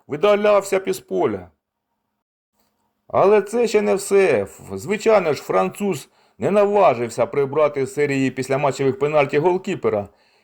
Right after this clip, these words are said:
Інакше до нього виникли б величезні питання у керівництва фіфа. І не було б потім тієї чудової суддівської кар'єри. А так, Вотро знову втретє побачив порушення правил у тому,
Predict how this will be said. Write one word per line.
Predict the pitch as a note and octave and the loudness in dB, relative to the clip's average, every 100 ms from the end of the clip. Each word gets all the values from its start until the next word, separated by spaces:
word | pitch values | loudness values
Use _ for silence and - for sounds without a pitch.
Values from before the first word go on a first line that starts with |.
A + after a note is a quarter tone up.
| _ | _
Інакше | B2 F#3 G#3+ G3+ | -6 0 0 2
до | F#3 F#3+ | 0 2
нього | G3 F#3+ E3+ | 2 2 0
виникли | D3+ G3 F#3 F3 E3+ | 0 -2 -2 -4 -4
б | D#3 | -4
величезні | F#2 A#2+ F3 E3+ F3+ D3 D#3+ | -6 -6 -4 -2 -2 -2 -4
питання | E3 D#3+ E3+ D#3 C#3+ | -4 0 2 2 2
у | C3 | 0
керівництва | C#3+ D3 D3+ C#3+ C3 C#3 | 0 -4 -6 -8 -6 -6
фіфа. | C3+ C#3+ - C#3 F#2+ - _ _ _ _ - | -4 -6 -2 0 -2 -6 _ _ _ _ -12
І | |
не | E3 E3 | -6 -4
було | F3+ G#3 F3 | 0 2 2
б | - | 2
потім | F3+ E3 D#3 | 0 0 -6
тієї | C3 E3 E3+ D#3 C3+ | -8 -4 -2 0 -2
чудової | D3 C#3+ D3 C#3 | -4 -4 -2 -2
суддівської | B2+ C3+ C#3 A#2 C3 | -4 -4 -4 -4 -4
кар'єри. | B2 C3+ A#2+ G#2+ F#2+ F2+ _ _ _ | 0 0 0 -2 -4 -8 _ _ _
А | - | -4
так, | - A3+ F#3+ - | 2 2 2 -2
Вотро | G#2 F#3 F#3+ G3 D#3+ | -2 0 2 2 2
знову | B2 F3 C3+ | 0 -2 -2
втретє | A#2+ C3 D#3+ C3 - | -4 -2 0 0 -2
побачив | - E3+ A3 G3 F3 | -4 0 2 2 0
порушення | D3 F3 F#3+ E3+ E3 D#3 | -2 0 0 -2 -2 -2
правил | D3+ E3+ D#3 D#3 | 0 0 2 -2
у | D#3 | 0
тому, | F#3+ F3+ D#3+ | 2 2 0